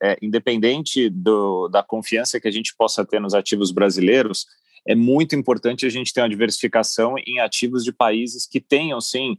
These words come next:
riscos de crédito, possibilidades de recuperação e até mesmo de andamento da sua atividade econômica melhor, né, Pedrão?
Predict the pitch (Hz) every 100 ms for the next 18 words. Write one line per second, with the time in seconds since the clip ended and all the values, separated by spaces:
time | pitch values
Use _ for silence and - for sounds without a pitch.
0 | _ - _ - 131 - 110 104 - 123
1 | 139 123 101 104 - 107 101 98 - 117
2 | - 107 113 117 110 113 110 - 107 104
3 | - 123 - 113 117 - 120 120 117 117
4 | 117 110 104 113 110 107 101 - 110 -
5 | 107 101 - 107 110 117 131 117 110 104
6 | 101 92 -